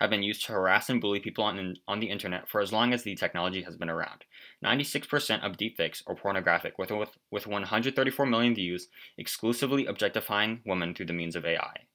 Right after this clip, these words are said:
Shyman twenty twenty. The rising number of pornographic deepfakes is a troubling trend that dehumanizes women, supports harmful gender stereotypes,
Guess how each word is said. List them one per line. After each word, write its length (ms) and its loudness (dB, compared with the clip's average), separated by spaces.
Shyman 360 -2
twenty 280 -8
twenty. 380 -10
The 60 -2
rising 360 8
number 280 8
of 120 -2
pornographic 500 4
deepfakes 500 -4
is 140 -4
a 60 -6
troubling 420 4
trend 360 0
that 180 0
dehumanizes 640 2
women, 320 -2
supports 400 -2
harmful 340 0
gender 260 -4
stereotypes, 720 0